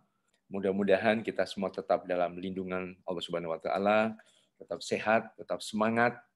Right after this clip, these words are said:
khususnya juga tetap belajar walaupun hanya di rumah saja. Pertama, menyampaikan kepada para orang tua khususnya, karena tua saat ini yang memegang peran penting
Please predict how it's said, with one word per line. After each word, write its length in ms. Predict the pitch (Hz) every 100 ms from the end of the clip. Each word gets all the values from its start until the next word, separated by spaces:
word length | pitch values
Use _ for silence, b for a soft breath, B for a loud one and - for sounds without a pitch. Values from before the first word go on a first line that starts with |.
| _ -
khususnya 460 | 113 110 107 113
juga 240 | 104 104 87
tetap 400 | - - 107 -
belajar 640 | 107 98 117 131 143 - _ _ _ _
walaupun 720 | 101 101 107 120 120 151 151 127
hanya 260 | 107 107 101
di 240 | 95 104 107
rumah 340 | 98 90 92 -
saja. 400 | 95 82 78 71 _ _ _ _ _ _ _ _ _ b b b _ _ _ - 120 - -
Pertama, 480 | 117 120 120 127 127
menyampaikan 1200 | 107 107 101 101 101 98 98 95 95 120 110 90
kepada 320 | 85 90 87 87
para 240 | 101 98 101
orang 240 | 101 95
tua 320 | - 110 82
khususnya, 720 | - 95 - 92 110 113 127 101
karena 360 | 101 98 113 - _
tua 240 | 117 120 117
saat 260 | 82 101 104
ini 160 | 110
yang 120 | 117 113
memegang 520 | 104 110 107 104 104 _ -
peran 340 | 113 113 104
penting 240 | 120 113